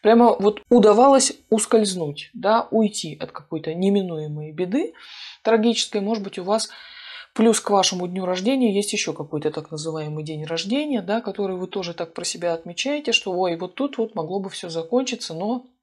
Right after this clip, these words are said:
обо мне кто-то позаботился», да. «Все сложилось наилучшим образом для меня». Человек фартовый. Может быть, вы такой человек легкий в том смысле, что вы,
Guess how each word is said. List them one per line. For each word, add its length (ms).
обо 220
мне 160
кто-то 300
позаботился», 800
да. 260
«Все 180
сложилось 680
наилучшим 560
образом 440
для 100
меня». 380
Человек 380
фартовый. 800
Может 380
быть, 180
вы 500
такой 280
человек 420
легкий 360
в 60
том 140
смысле, 400
что 260
вы, 420